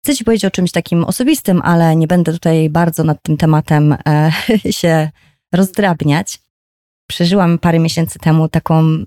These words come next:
dosyć dramatyczną dla mnie osobiście sytuację. Zawalił się cały mój świat i generalnie byłam naprawdę w bardzo, bardzo kiepskim stanie.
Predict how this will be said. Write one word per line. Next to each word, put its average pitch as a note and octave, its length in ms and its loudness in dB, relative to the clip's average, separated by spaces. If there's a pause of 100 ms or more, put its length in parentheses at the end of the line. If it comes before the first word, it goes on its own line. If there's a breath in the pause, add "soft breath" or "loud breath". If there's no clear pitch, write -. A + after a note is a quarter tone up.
dosyć A#3+ 320 -2
dramatyczną E3 800 -2
dla D#3 160 -2
mnie C#3 220 -4
osobiście - 480 -6
sytuację. C#3+ 680 -2 (560)
Zawalił F3 320 0
się F#3 140 -2
cały G3+ 300 2
mój C#3 160 2
świat - 540 -8
i D3+ 220 0
generalnie D3+ 720 2 (340)
byłam E3 360 0
naprawdę D#3 520 -2
w - 180 -16
bardzo, D#3 440 -2 (240)
bardzo D#3 240 0
kiepskim - 360 -4
stanie. E2+ 380 -6